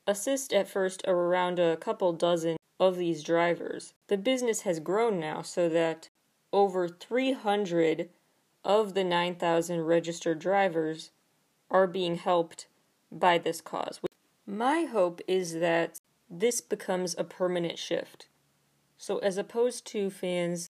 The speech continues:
in not just Thailand but everywhere, who want to have birthday events for their faves and other ways that K-pop fans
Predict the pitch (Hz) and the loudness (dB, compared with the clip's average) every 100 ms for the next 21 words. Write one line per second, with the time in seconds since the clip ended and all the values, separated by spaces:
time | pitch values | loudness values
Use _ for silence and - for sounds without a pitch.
0 | _ 220 247 247 226 - 202 190 185 175 | _ -2 0 0 -4 -6 -4 -2 -2 2
1 | 170 165 165 196 202 214 233 - _ _ | 4 4 2 0 0 0 -2 -6 _ _
2 | _ _ - 190 180 180 175 - 180 180 | _ _ -4 -2 0 0 -2 -4 -4 0
3 | 175 156 185 220 - 202 185 185 185 - | 0 0 2 0 0 -2 0 -2 -4 -4
4 | 175 175 170 180 165 165 165 - _ _ | -2 0 -2 0 0 0 -4 -14 _ _
5 | _ _ _ - 180 175 170 170 185 190 | _ _ _ -4 0 0 0 0 2 4
6 | 185 170 165 170 170 - 170 170 165 - | 4 2 0 -2 -8 -4 -6 -2 -4 -4
7 | - 165 165 160 165 | -6 -4 -2 -6 -10